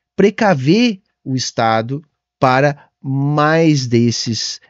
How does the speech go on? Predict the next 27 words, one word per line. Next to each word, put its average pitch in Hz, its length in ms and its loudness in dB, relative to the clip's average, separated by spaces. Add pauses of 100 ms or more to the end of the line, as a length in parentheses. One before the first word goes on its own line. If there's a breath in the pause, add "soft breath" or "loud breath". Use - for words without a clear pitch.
(100)
eventos. 85 600 -4
Então, 101 240 -4
nós 101 260 0
tivemos 101 320 -4
já 98 120 0
no 98 100 -2
primeiro 135 400 0
evento 175 280 -2
desse 147 300 -6
ano 120 300 -2 (800 soft breath)
algo 120 500 -2
brutalmente 131 840 0
superior. 120 640 -2 (260 soft breath)
E 113 80 -4
a 107 40 2
gente 143 240 -4
sabe 131 460 -2
que 139 200 -10
quando 117 180 -2
a 107 40 -2
gente 107 180 -8
fala 110 340 0
nos 104 180 0
efeitos 160 540 0
do 143 80 0
aquecimento 101 500 -4
global, 87 500 -4